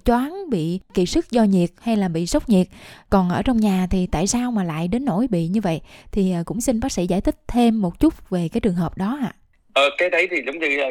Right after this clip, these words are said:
Speaker 2: có những trường hợp người ta nói là những người lớn tuổi, khi mà nhiệt nóng quá, cái là các cụ, à, có thể là bị heat stroke và có thể tử vong. Cái lý do bởi chỗ nó có, có nhiều lý do. Ở người lớn tuổi á,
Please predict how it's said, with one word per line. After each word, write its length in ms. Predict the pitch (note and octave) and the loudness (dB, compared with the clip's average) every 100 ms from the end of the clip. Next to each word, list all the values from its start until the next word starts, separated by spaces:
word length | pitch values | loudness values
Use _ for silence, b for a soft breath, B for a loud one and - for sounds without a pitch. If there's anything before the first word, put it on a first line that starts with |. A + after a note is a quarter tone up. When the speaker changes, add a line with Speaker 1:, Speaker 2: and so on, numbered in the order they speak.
| B2 | -6
Speaker 2:
có 100 | A#2+ | -10
những 140 | B2+ - | -12 -14
trường 100 | A2 | -10
hợp 80 | - | -10
người 60 | - | -4
ta 100 | A2+ A2 | -2 0
nói 160 | A2+ | 0
là 80 | B2+ | 0
những 160 | - - | -4 -8
người 100 | G#2+ | -6
lớn 180 | G2+ A#2 | -2 -2
tuổi, 180 | B2+ G2+ - _ _ - | -2 -8 -8 _ _ -2
khi 100 | B2 | 0
mà 220 | A2 G2+ G2 | 0 -4 -6
nhiệt 340 | G2+ G2+ A2 - | -12 -16 -14 -4
nóng 260 | A2+ A#2+ | -4 -2
quá, 340 | - B2 B2 C#3 | -2 0 0 -2
cái 100 | C#3 | -4
là 140 | A2+ G2 | -2 -4
các 200 | - - | -6 -8
cụ, 300 | - G#2 G2 | -10 -8 -8
à, 120 | G2 G2 _ _ - | -8 -12 _ _ -10
có 120 | A#2+ | -6
thể 120 | A2 | -4
là 180 | F#2+ G2 - - | -4 -6 -8 -10
bị 160 | B2+ - | -10 -8
heat 80 | C3+ | -12
stroke 340 | - C3+ D3 - | -6 -4 -4 -6
và 60 | - | -6
có 60 | |
thể 100 | G2+ | -4
tử 140 | F#2+ F#2+ | -4 -2
vong. 200 | A#2 A#2 _ _ | -2 -4 _ _
Cái 100 | - | -2
lý 100 | F#3+ | 0
do 180 | F#3+ F3 | 2 0
bởi 120 | C#3 - | -2 -6
chỗ 100 | - | -6
nó 100 | E3+ | -4
có, 160 | E3+ | -4
có 300 | E3+ - - | -4 -8 -10
nhiều 120 | C3 G#2 | -6 -4
lý 140 | B2 | -2
do. 280 | C3+ B2 - - | 0 -2 -4 -6
Ở 120 | G#2+ | -6
người 160 | A2 G#2+ | -4 -4
lớn 200 | A2+ F#3+ | -2 -4
tuổi 160 | - G2 | -6 -4
á, 80 | - | -4